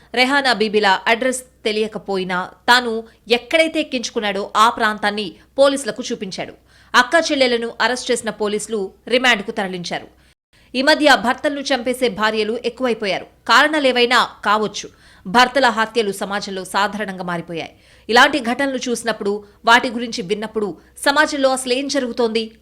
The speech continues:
అన్న ప్రశ్న వేధిస్తూనే ఉంటుంది. రోజు ఏదో ఒక ప్రాంతంలో ఇలాంటి ఘటనలు జరుగుతూనే ఉన్నాయి. ఇలాంటి ఘటనే బాపట్ల జిల్లాలో జరిగింది. కొత్త సంవత్సరం వేడుకలు చేసుకుందామని అత్తగారింటికి వెళ్లిన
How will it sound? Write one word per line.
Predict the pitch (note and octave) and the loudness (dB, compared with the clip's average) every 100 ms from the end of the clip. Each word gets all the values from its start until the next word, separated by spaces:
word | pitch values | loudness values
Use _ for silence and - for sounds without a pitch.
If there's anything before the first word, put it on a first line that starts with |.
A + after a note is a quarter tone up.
| G#3+ | -6
అన్న | G#3+ | -4
ప్రశ్న | G#3+ A3+ A3+ C4 G#3+ A3 - | -4 -4 -2 0 0 0 -8
వేధిస్తూనే | F3 A3 A#3 A#3 A3 G#3 | -2 0 0 -2 -4 -4
ఉంటుంది. | F#3 F3 D#3 - _ _ _ | -6 -8 -12 -14 _ _ _
రోజు | B3 E4 - | 4 4 4
ఏదో | E4 C4+ D4 | 0 2 2
ఒక | D#4 C#4+ | -2 -4
ప్రాంతంలో | C4 A#3 A#3 A#3 A#3 | -2 -2 -2 -2 -2
ఇలాంటి | A#3+ A#3+ C4+ C4+ | 2 2 2 -2
ఘటనలు | A3 A3+ G#3+ G3+ A3 | -4 -4 -4 -2 -2
జరుగుతూనే | G3+ G#3+ A3+ G#3+ G#3 | -2 -4 -4 -4 -6
ఉన్నాయి. | G3 E3 A#2+ - _ _ - | -6 -6 -6 -12 _ _ 0
ఇలాంటి | A#3+ D4 D4 | 4 4 4
ఘటనే | A3 A3 G#3+ A#3+ | -4 -6 -2 0
బాపట్ల | G#3+ A3+ C4 C4 | 2 2 0 -4
జిల్లాలో | G#3 G3+ F#3+ G3+ | -4 -2 -2 -2
జరిగింది. | G#3+ F3+ D#3 D#3 - _ _ - | -4 -8 -10 -14 -20 _ _ -2
కొత్త | C#4+ D#4+ | 0 0
సంవత్సరం | D#4+ D4 - C4 | -2 -2 -2 2
వేడుకలు | A#3 A#3 A#3 G#3+ - | 4 4 2 -2 -2
చేసుకుందామని | G#3 - G3+ G3 F#3 F#3 - _ _ G#3 | -4 -6 -6 -6 -6 -10 -14 _ _ -4
అత్తగారింటికి | A3+ C4+ C4+ A#3 G#3+ | 0 0 0 -2 -6
వెళ్లిన | G3+ F#3+ F#3 F3 | -4 -4 -2 -4